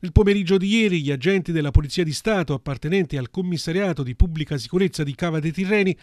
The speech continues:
hanno perquisito un'abitazione ubicata in una zona collinare della cittadina metelliana,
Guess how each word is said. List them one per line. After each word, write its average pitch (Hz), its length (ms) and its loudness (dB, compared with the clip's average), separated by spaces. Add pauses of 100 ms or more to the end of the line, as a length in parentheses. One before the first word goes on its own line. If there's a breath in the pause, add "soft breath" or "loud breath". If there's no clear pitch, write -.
hanno 208 220 2
perquisito 202 640 -2
un'abitazione 139 720 -4
ubicata 165 560 -6
in 175 120 -8
una 151 180 -4
zona 156 220 -4
collinare 156 460 -4
della 143 220 -4
cittadina 151 460 -6
metelliana, 170 520 -2